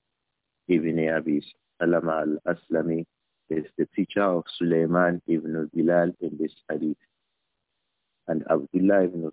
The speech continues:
Sulaiman said, سمع معاذ ibn Abdullah ibn Khubayb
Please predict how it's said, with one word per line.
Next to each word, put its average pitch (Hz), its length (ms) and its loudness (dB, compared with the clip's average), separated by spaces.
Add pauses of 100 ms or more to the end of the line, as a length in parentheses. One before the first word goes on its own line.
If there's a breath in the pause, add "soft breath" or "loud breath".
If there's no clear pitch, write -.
(120)
Sulaiman 85 600 0 (140)
said, 85 160 0 (1200)
سمع 87 680 0 (220)
معاذ 82 640 0 (420)
ibn 82 300 -2
Abdullah 82 760 0
ibn 80 440 -6 (120)
Khubayb 85 420 2